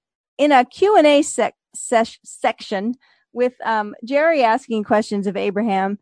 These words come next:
and we're talking about health and wellness, well-being. And so that's, that's where we're at. We're learning how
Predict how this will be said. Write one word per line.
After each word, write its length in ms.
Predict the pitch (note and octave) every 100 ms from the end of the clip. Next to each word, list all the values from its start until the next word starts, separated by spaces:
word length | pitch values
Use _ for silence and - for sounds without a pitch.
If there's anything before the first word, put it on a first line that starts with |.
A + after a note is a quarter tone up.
| _ _ _ _ _ -
and 320 | A3 A3 G3+
we're 220 | G#3+ A#3+
talking 400 | B3+ D4 - G#4
about 340 | C#4 B3+ -
health 420 | G#3 A3 A#3 B3 - -
and 160 | G#3
wellness, 580 | F#3+ G3 G3+ G3 G3 -
well-being. 880 | G3+ G3+ G#3 G3 G3+ G3+ F#3 F#3 F#3+ _ _ _ -
And 80 | A3
so 80 |
that's, 240 | A3+ C#4 D4+ -
that's 200 | A#3+ C#4+
where 200 | - C4
we're 120 | A3 G3
at. 300 | F#3+ F3 G#3+
We're 220 | A3+ A3
learning 400 | A#3 E4 E4 D#4
how 360 | A#3+ G#3+ G3+